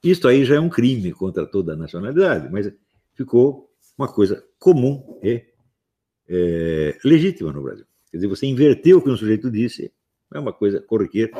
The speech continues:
Você vê o, o Rui Fausto, que é professor emérito da usp,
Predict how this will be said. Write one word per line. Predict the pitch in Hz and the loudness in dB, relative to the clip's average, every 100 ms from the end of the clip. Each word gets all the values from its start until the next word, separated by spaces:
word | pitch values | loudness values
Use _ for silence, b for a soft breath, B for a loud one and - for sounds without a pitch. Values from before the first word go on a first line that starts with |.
| B B B | B B B
Você | 202 | 2
vê | 202 | 6
o, | 202 - | 6 4
o | 165 147 131 | 2 4 4
Rui | 170 | 4
Fausto, | 190 151 151 156 80 | 2 2 2 0 -8
que | - | -2
é | 90 87 | 0 0
professor | - 127 147 131 185 | 0 0 2 2 6
emérito | 202 175 175 196 202 202 196 170 - 165 | 6 6 2 0 2 4 4 2 0 -2
da | 156 143 | 2 2
usp, | 143 165 170 123 - - 82 | 2 2 2 0 -6 -14 -14